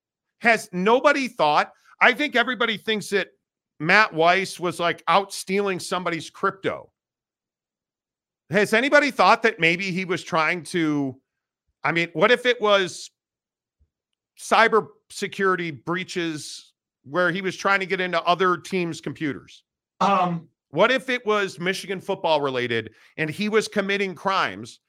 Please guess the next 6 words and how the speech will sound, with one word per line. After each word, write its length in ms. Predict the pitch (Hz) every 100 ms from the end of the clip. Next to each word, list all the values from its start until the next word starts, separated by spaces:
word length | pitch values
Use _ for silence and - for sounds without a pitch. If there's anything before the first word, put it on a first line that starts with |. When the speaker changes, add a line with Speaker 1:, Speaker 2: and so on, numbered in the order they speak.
| _ _
Speaker 1:
'Cause 160 | 190 185
allegedly 580 | 190 226 208 214 190 185
they're 220 | 170 180
investigating 960 | 165 196 190 - 175 165 143 135 127 127 _ _ -
computer 520 | 180 139 247 269 233
crimes 720 | - 156 117 107 127 -